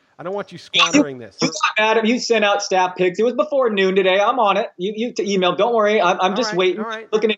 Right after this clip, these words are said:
Speaker 2: information. I was, did you notice? I had it ready. Don't worry. I'm on it.
Speaker 1: All
Speaker 2: I'm
Speaker 1: right.
Speaker 2: just waiting for some information. But anyway, let's do it. All right, Thursday night. What's up?
Speaker 1: Two thousand eighteen is for real. We were fucking around the last
Speaker 2: Yeah.
Speaker 1: few years of our
Speaker 2: Huh?
Speaker 1: lives. This is a serious year.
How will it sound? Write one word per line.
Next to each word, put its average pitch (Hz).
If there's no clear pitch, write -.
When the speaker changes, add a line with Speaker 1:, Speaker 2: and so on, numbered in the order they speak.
Speaker 2:
information. 185
I 180
was, 226
did 175
you 190
notice? 190
I 170
had 226
it 254
ready. 185
Don't 185
worry. 170
I'm 180
on 165
it. 165
Speaker 1:
All 165
Speaker 2:
I'm 143
Speaker 1:
right. -
Speaker 2:
just -
waiting 185
for -
some 175
information. 165
But 170
anyway, 175
let's 170
do 190
it. -
All 151
right, -
Thursday 185
night. 143
What's 143
up? 135
Speaker 1:
Two -
thousand 262
eighteen 233
is 175
for 180
real. 160
We 135
were 175
fucking 170
around 147
the 127
last 123
Speaker 2:
Yeah. 120
Speaker 1:
few 127
years 120
of 117
our 113
Speaker 2:
Huh? 113
Speaker 1:
lives. 139
This 185
is 202
a 160
serious 151
year. 117